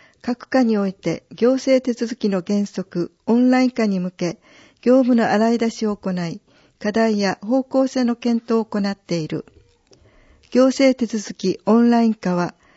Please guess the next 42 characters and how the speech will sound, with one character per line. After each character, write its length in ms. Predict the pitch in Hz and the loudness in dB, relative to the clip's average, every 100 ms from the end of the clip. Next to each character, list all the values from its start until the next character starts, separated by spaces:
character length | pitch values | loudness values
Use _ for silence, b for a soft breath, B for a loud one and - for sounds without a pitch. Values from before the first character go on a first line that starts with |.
| b b | b b
国 320 | - 240 226 | 2 4 4
や 180 | 196 185 233 - | 2 -2 -8 -2
県 220 | 262 254 | 2 4
の 100 | 254 | 2
シ 160 | - | 0
ス 100 | 247 | -2
テ 140 | - 247 | 2 4
ム 180 | 240 233 | 4 2
を 60 | |
利 140 | 196 202 | 2 0
用 160 | 202 | -2
し、 280 | 196 - 170 b b b b | -4 -6 -8 b b b b
交 220 | 269 269 | 2 2
付 140 | 262 254 | 2 -2
申 260 | 247 254 | 4 4
請 220 | 247 247 | 4 2
の 100 | 233 | 2
サ 140 | 226 233 | 0 0
ー 120 | 226 | 0
ビ 120 | 220 | -2
ス 160 | - 226 | -2 -2
を 40 | |
受 160 | 214 185 | -2 -4
け 60 | - | -4
て 120 | 170 | -4
い 100 | 160 | -4
る。 180 | 165 - _ _ b b b - | -8 -10 _ _ b b b -8
市 320 | - 233 170 | 0 0 2
独 220 | 214 - | 0 2
自 200 | 262 226 | 2 2
で 140 | 190 | 2
は、 220 | 175 175 - - | 2 -2 -6 -2
上 220 | 226 254 | 4 4
下 140 | 247 262 | 4 2
水 280 | 254 254 | 0 -2
道 220 | 208 196 165 | 0 -2 -2
の 220 | 165 - _ | -6 -8 _
申 180 | 208 247 | 0 0
し 120 | 240 - | 0 -2
込 120 | 202 | -2
み 140 | 180 | 0
や、 160 | 175 | -4